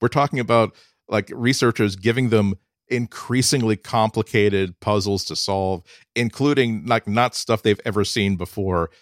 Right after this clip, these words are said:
But, okay, what if, uh, we, we've created a, a lockbox that they can't get into? We're just gonna drop a stick in the box. And eventually they will figure out that, "Gee, I bet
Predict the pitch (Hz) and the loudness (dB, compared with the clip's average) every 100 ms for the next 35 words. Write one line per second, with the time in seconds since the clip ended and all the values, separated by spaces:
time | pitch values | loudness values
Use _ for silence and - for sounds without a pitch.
0 | _ - 104 147 - 101 98 98 131 135 | _ -2 0 -2 0 2 2 0 0 0
1 | - 123 - _ 107 120 117 117 - 139 | -2 -4 -4 _ -4 -2 0 -2 0 0
2 | 147 123 117 - 101 104 120 - 110 107 | 2 0 -2 -2 0 2 0 2 2 2
3 | - 87 110 - 117 107 - 101 107 98 | -4 -2 -2 0 -2 -2 0 0 0 0
4 | 98 95 - _ - 113 - 143 - 139 | 0 0 -4 _ -2 -2 2 0 2 -2
5 | 110 - 107 107 98 - - - 117 98 | -2 0 2 2 0 -2 -2 -2 0 0
6 | - _ 101 95 80 90 80 - - - | -2 _ -2 0 0 2 0 -2 -10 -14
7 | - _ _ _ 101 104 104 123 131 107 | -18 _ _ _ 0 0 2 0 2 2
8 | 110 113 110 117 107 104 104 104 - 87 | 4 2 2 0 0 2 2 2 0 -4
9 | 85 - 123 95 90 110 | -4 -2 0 0 0 -2